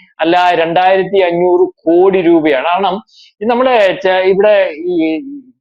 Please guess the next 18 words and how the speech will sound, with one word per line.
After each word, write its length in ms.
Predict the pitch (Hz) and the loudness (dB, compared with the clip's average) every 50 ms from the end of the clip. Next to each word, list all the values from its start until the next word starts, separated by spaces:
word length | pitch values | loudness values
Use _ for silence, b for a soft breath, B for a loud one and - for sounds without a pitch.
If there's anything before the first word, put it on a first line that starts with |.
| _ _ - | _ _ -4
പിന്തുണയ്ക്ക് 420 | 185 190 190 185 202 202 190 170 | -2 -2 0 0 0 0 -2 -4
ശേഷം 540 | 165 - 156 143 127 - - 135 143 180 202 | -4 -4 -4 -4 -4 -4 -8 -10 -10 -8 -8
നമ്മുടെ 260 | 214 220 233 226 196 | -6 -4 -4 -2 -2
രാജ്യത്ത് 400 | 196 185 185 196 196 190 208 208 | 0 -2 0 -2 -2 -4 -4 -2
ചില 220 | 220 196 190 180 170 | -2 -2 -2 0 0
കാര്യങ്ങൾ 320 | 165 160 160 156 156 156 | 0 0 0 -2 -4 -4
തീരുമാനിച്ചില്ല. 600 | 139 139 135 127 127 123 120 117 104 110 107 113 | -4 -4 -6 -6 -6 -8 -10 -12 -14 -18 -14 -12
കഴിഞ്ഞ 180 | 123 135 135 156 | -12 -10 -10 -10
ദിവസം 240 | 147 127 131 123 | -12 -12 -14 -18
പറഞ്ഞത് 400 | 123 120 113 - _ _ _ - | -18 -18 -20 -20 _ _ _ -10
നമ്മുടെ 200 | 143 151 170 - | -10 -6 -6 -4
രാജ്യത്തിനകത്ത് 1080 | 160 160 151 151 156 170 170 170 190 185 190 185 180 165 147 143 123 _ _ 127 123 123 b b b b b b _ | -4 -2 -4 -2 -4 -6 -2 -4 -4 -6 -6 -8 -6 -6 -6 -6 -8 _ _ -10 -10 -10 b b b b b b _
ഈ 120 | 147 156 165 | -4 -4 -4
പറയുന്ന 600 | 160 160 156 147 156 151 151 151 147 143 135 - - _ _ _ _ _ _ _ _ _ _ _ _ _ _ _ _ _ | -2 -2 -2 -2 -2 -2 -2 -4 -4 -4 -6 -8 -16 _ _ _ _ _ _ _ _ _ _ _ _ _ _ _ _ _
അവരുടെ 320 | 156 180 196 214 220 220 | -2 0 0 2 0 2
ചില 160 | 208 208 196 190 | 0 0 0 0
കമ്പനികളിൽ 600 | 170 180 175 170 170 180 180 160 151 143 143 131 | -2 -2 -2 -2 -2 -2 0 -2 0 0 -2 0
വിമാന, 520 | 147 165 165 180 190 190 202 208 208 214 | 0 0 0 0 0 0 0 0 -2 -2